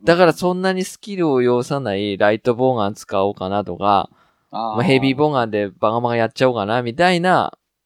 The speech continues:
Speaker 2: うん。
Speaker 1: そのなんかさ、やっぱ作業なんすよね。
Speaker 2: <laughs>
Speaker 1: だから途中で止まっちゃうともうダメになっちゃうんですけど。
Speaker 2: あー。
Speaker 1: でもそこの、
Speaker 2: はい。
Speaker 1: それを作業じゃなくて、金柑を、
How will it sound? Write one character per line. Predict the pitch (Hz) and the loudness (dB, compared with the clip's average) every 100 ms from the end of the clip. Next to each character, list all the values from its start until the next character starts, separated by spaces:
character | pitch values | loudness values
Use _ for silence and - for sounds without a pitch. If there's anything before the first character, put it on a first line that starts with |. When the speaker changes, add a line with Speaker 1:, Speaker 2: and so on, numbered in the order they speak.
| - | -8
Speaker 2:
う | 147 | -2
ん。 | |
Speaker 1:
そ | 143 | 0
の | 131 | 0
な | 143 | -2
ん | |
か | 131 | -2
さ、 | - 185 170 - _ _ | 0 2 2 -2 _ _
や | 131 170 | -4 -2
っ | |
ぱ | 180 | -2
作 | 226 233 | -2 -2
業 | 277 330 | 2 2
な | 247 135 | 4 2
ん | |
す | - 113 | -2 -8
よ | 98 | -8
ね。 | 92 - _ _ _ | -10 -12 _ _ _
Speaker 2:
<laughs> | 214 - - 330 | -4 -4 0 2
Speaker 1:
だ | 208 | 6
か | 240 | 6
ら | 220 214 170 - | 8 8 8 4
途 | 160 143 | 0 0
中 | 143 147 | 2 0
で | 143 151 139 107 _ | 2 2 2 0 _
止 | 135 | -4
ま | 131 | -4
っ | 123 | 0
ち | 156 | 0
ゃ | |
う | 143 | 2
と | 120 | 0
も | 110 110 | -2 -6
う | |
ダ | - 113 | -2 0
メ | 123 | 0
に | 127 | 0
な | 113 | -6
っ | |
ち | - | -6
ゃ | 98 | -8
う | |
ん | |
で | 90 | -8
す | - | -12
け | 107 | -8
ど。 | 170 98 90 - _ _ _ - | -6 -4 -6 -10 _ _ _ -2
Speaker 2:
あ | 120 117 113 113 110 110 | 0 0 -2 -8 -14 -10
ー。 | |
Speaker 1:
で | 143 | -10
も | |
そ | 147 202 | -2 -2
こ | 202 240 | 2 0
の、 | 247 247 | 2 2
Speaker 2:
は | 165 | 0
い。 | |
Speaker 1:
そ | - 175 | -2 -4
れ | 202 | -4
を | |
作 | 196 180 175 | -4 -4 -4
業 | 196 | -4
じ | 190 | -4
ゃ | 123 | -4
な | 113 | -4
く | - | -8
て、 | - 120 | -10 -12
金 | - 160 175 | -6 -6 -6
柑 | - 208 190 | -6 -4 -2
を、 | 131 131 120 | 0 0 -2